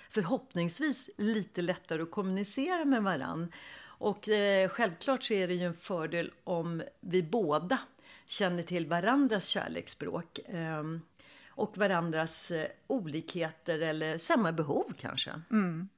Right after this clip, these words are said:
Speaker 2: det stämmer. Och det är ju så himla lätt att visa kärlek utifrån, eh, sina egna behov. Eh, och det är väldigt lätt att vi tror att an-, den andra parten har precis samma be-, behov som jag har.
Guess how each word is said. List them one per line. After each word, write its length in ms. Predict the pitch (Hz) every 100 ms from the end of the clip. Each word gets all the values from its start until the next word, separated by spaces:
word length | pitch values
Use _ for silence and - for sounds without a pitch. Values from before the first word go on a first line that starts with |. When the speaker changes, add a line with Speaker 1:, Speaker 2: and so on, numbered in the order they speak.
| -
Speaker 2:
det 60 |
stämmer. 640 | 185 - 170 165 165 160 175 - - - - _
Och 260 | - 214
det 80 | 190
är 40 | 214
ju 80 |
så 120 | 233 226
himla 280 | 220 196
lätt 340 | 190 214 240 -
att 80 | 185
visa 280 | 185 -
kärlek 520 | 180 208 185 170 170 170
utifrån, 840 | 175 185 175 180 170 165 165 156
eh, 200 | 156 151
sina 320 | - 170 165
egna 380 | 196 165 170 302
behov. 560 | 285 196 160 170 185 220 - - - -
Eh, 960 | - 170 165 165 165 165 160 156 - - - _ _
och 380 | - 170 160 -
det 120 | - 175
är 40 |
väldigt 420 | 175 165 170 -
lätt 400 | 165 160 160 -
att 200 | 160 -
vi 100 | 180
tror 580 | 175 - 185 208 285 220
att 160 | 147 147
an-, 280 | 165 165 -
den 240 | 180 170
andra 280 | 170 175 247
parten 580 | - 160 175 - 156 165
har 300 | 156 156 151 _ -
precis 340 | 165 - 156
samma 280 | 165 165 156
be-, 180 | 165 165
behov 380 | - 170 185 160
som 200 | - 175
jag 140 | 254
har. 280 | 294 147 170